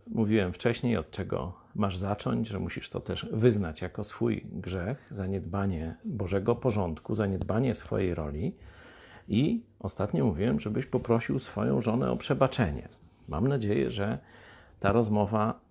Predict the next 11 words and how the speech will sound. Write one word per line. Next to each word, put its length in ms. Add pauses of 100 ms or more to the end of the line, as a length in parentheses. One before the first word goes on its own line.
dobrze 360
poszła. 460 (600)
Ale 320 (400)
teraz 320
musisz 320
ją 120
jeszcze 500 (420)
poprosić 500
o 40
kolejną 500
rzecz. 500